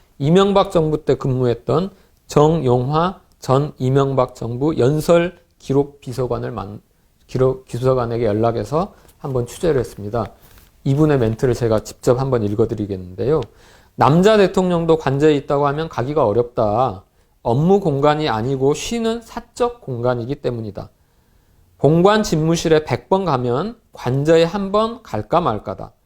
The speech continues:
팔 일오 경축사 연설문 때문에 밤에 간 적이 있는데 대통령이 불러서였다. 더구나 여성 대통령이 관저에 있다고 하면 접근하기가 부담스러울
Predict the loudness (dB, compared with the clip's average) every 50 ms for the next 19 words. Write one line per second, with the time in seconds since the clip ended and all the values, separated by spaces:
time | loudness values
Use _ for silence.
0 | _ _ _ _ _ _ -2 0 0 2 2 2 2 2 2 0 -2 -2 -4 -8
1 | -12 -12 -14 -4 0 0 2 2 2 0 0 -2 -4 -6 -6 -6 -6 -10 -8 -8
2 | -10 -8 -8 -8 -10 -10 -12 -10 -8 -4 -2 -2 -2 -2 -4 -6 -4 -4 -4 -4
3 | -2 -4 -6 -6 -8 -8 -2 0 0 0 0 -4 -8 _ _ _ _ _ _ _
4 | _ -6 -6 -2 -2 -2 -2 0 -2 -2 -2 -2 -4 -4 -2 0 2 4 4 2
5 | 0 -4 -6 -8 -10 _ -14 -14 -14 _ _ _ _ _ _ _ _ -2 -2 2
6 | 4 6 4 6 6 4 2 4 4 2 2 2 -2 0 0 2 0 0 -2 -2
7 | -2 -2 2 4 4 4 4 2 0 0 2 2 0 -2 0 0 -2 -2 -2 -4
8 | -10 _ _ _ _ _ _ _ -8 -8 -6 _ -4 -2 0 0 0 0 0 0
9 | -2 -4 -10 -2 0 0 0 0 -6 -6 -4 -4 -4 -4